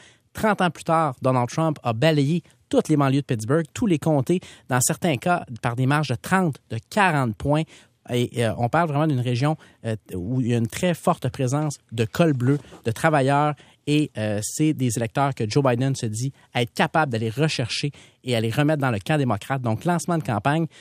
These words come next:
Ce que je t'ajoute aussi sur ce point-là, Paul, c'est que Donald Trump se comporte face à Joe Biden comme il se comporte face à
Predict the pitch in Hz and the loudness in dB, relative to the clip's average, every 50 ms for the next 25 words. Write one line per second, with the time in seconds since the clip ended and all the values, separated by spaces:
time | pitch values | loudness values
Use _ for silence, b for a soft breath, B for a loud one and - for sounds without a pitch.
0 | b b b - - - 226 - - 135 143 190 - - 139 - - - 180 185 | b b b -8 -4 -4 -2 0 0 0 0 0 -2 -4 -4 -4 -4 -4 -4 -4
1 | - - - - - 113 - - - 131 113 110 107 - - 175 165 143 143 160 | -4 -4 -6 -6 -6 -4 -4 -4 -2 -2 -2 -2 -2 -2 0 0 0 0 0 -2
2 | 156 - 143 139 143 143 - b b b b b - 131 - 135 131 160 208 226 | 0 0 0 0 0 0 -4 b b b b b -14 -4 0 0 2 2 2 2
3 | 185 143 - - 170 165 160 147 - - _ _ _ _ - - - 117 113 - | 0 0 -2 -2 -2 -2 -2 -4 -6 -12 _ _ _ _ -12 -6 -4 -4 -2 0
4 | 220 220 190 - - 180 - - - - 143 - - 104 107 127 135 127 117 101 | 2 0 2 2 0 -2 -2 -2 -4 -6 -4 -4 -4 -4 -2 -2 -2 0 0 0
5 | 98 104 110 117 123 120 - b b b b - - 135 127 117 - - 120 - | 0 -2 -4 -4 -4 -6 -8 b b b b -6 -4 -2 -2 -2 -2 -4 -4 -4
6 | 120 110 - 160 165 - - - 147 135 - 117 | -2 -2 0 -2 -2 -2 -2 -4 -4 -2 -4 -4